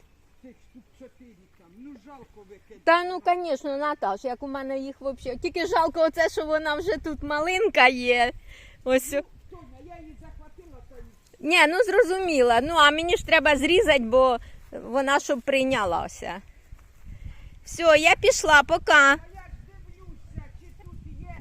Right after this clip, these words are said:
Speaker 2: А, мені ще стоять.
Speaker 1: Ну да, я ж подивлюся, може, тут. Ні, тут нема, Тоня, тут тільки я позрізала.
Speaker 2: Ага, я поняла.
Speaker 1: Ось, о, дивись, скільки малини, ось.
Speaker 2: Ого.
Speaker 1: Ось, о, кущ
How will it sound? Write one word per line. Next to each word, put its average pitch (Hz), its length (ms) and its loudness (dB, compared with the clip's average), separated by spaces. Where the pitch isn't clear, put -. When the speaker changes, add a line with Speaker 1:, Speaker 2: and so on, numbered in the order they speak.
Speaker 2:
А, 359 420 10
мені 392 260 2
ще 370 160 0
стоять. 392 840 0
Speaker 1:
Ну - 60 -20
да, 277 120 -18
я 302 60 -20
ж 285 60 -18
подивлюся, 302 540 -20
може, - 140 -18
тут. - 280 -20
Ні, 330 60 -20
тут - 300 -20
нема, - 240 -18
Тоня, 508 260 -14
тут - 260 -14
тільки - 320 -20
я 269 100 -20
позрізала. - 800 -18
Speaker 2:
Ага, 294 380 -10
я 311 200 -10
поняла. 220 580 -18
Speaker 1:
Ось, - 60 -12
о, 320 80 -16
дивись, 330 340 -20
скільки 254 420 -20
малини, 175 480 -20
ось. - 300 -20
Speaker 2:
Ого. 302 580 -12
Speaker 1:
Ось, 247 140 -16
о, - 40 -18
кущ 277 140 -20